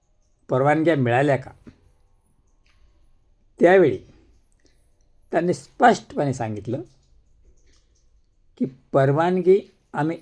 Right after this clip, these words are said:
एक मागतोय तर दुसरी मिळते." ते ते अधिकारी,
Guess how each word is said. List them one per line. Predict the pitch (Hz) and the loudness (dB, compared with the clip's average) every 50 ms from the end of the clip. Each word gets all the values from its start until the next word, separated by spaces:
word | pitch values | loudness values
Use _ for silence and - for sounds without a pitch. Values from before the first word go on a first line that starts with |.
| - | -10
एक | - - 131 135 156 180 214 208 226 240 | -6 -2 2 6 6 6 6 6 2 0
मागतोय | 202 139 120 - - - 107 95 104 123 - _ _ _ _ _ _ _ _ _ _ - | -2 -2 -2 -4 -6 -10 -8 -8 -10 -12 -16 _ _ _ _ _ _ _ _ _ _ -6
तर | - 143 | -4 -4
दुसरी | 127 107 117 107 - - 131 147 | -4 -4 -6 -8 -6 -4 -4 -4
मिळते." | 160 160 151 143 135 - 95 95 - _ _ _ _ _ _ _ _ _ _ _ _ _ _ _ _ _ _ _ _ _ _ _ _ _ _ - | -2 -2 -4 -6 -6 -8 -12 -16 -16 _ _ _ _ _ _ _ _ _ _ _ _ _ _ _ _ _ _ _ _ _ _ _ _ _ _ 0
ते | 165 175 | 2 2
ते | 170 - 220 214 | 2 2 0 0
अधिकारी, | 220 - 160 151 139 143 135 - 120 104 95 - | 0 0 -2 -2 -2 -2 -2 -2 -4 -4 -6 -10